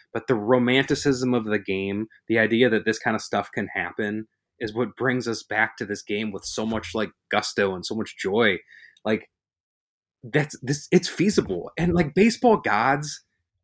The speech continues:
a lot of the time this stuff does happen that way because it's, like, meant to. And, you know,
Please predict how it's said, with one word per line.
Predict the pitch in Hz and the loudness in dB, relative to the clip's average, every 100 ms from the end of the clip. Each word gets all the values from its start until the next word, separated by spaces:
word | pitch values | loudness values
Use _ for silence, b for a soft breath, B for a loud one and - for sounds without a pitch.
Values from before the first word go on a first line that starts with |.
| _ _ - | _ _ -2
a | 160 | 0
lot | 135 139 - | 2 0 0
of | 240 | 0
the | 202 | 0
time | - 190 180 | 0 0 2
this | 151 147 | 2 0
stuff | - 123 117 - - - - _ _ - | -4 -2 -2 -4 -12 -20 -20 _ _ -2
does | 131 135 127 | 4 4 4
happen | - - 117 123 110 95 | 0 0 0 0 -4 -6
that | 90 87 | -8 -8
way | 104 - 82 _ _ _ _ | -12 -14 -18 _ _ _ _
because | 131 147 135 | -6 -4 -4
it's, | 131 143 | -4 0
like, | 147 - _ _ _ _ _ _ _ _ _ _ _ - | 0 0 _ _ _ _ _ _ _ _ _ _ _ -8
meant | 123 131 131 - | 2 2 2 -4
to. | - 98 - - _ _ | -6 -6 -8 -18 _ _
And, | 131 | 0
you | 135 | 2
know, | 135 135 180 185 | 4 4 2 0